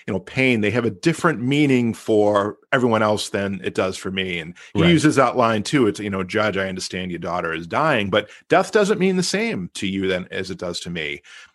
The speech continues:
Speaker 1: And finally, Judge, he kind of placates Lugosi or placates Vallen's ego and
Speaker 2: Yeah.
Speaker 1: says, "All the doctors say you are the only one." And then, you know, you see Vallen's eyes just light right up. That's,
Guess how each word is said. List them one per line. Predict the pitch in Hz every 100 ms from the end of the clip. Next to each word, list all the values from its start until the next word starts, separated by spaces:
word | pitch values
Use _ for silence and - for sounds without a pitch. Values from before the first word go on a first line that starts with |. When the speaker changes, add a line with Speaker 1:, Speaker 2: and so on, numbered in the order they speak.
| _ -
Speaker 1:
And | 107 104 104 104 110
finally, | - - 120 156 135 107
Judge, | 95 104 101 101 98 - - -
he | 110 117
kind | 113 107
of |
placates | - 113 104 95 110 101 - - - - - _ -
Lugosi | 127 120 120 107 113 98
or |
placates | 92 117 104 113 92
Vallen's | 104 101 92 92
ego | 175 143 92 87 87 - - -
and | 104
Speaker 2:
Yeah. |
Speaker 1:
says, | 92 104 98 92 - _
"All | 113 123
the | 127
doctors | 123 117 120 - 95
say | - 104
you | 92 92 113 120
are | 110
the | 107
only | 98 95
one." | 90 85 73 -
And | 98 95
then, | 98 92 95 95
you | 127
know, | 107
you | 107
see | 101 107
Vallen's | 104 104 98
eyes | 95 92 95 90
just | 95 -
light | 101 104
right | 101 104
up. | 104 -
That's, | 104 120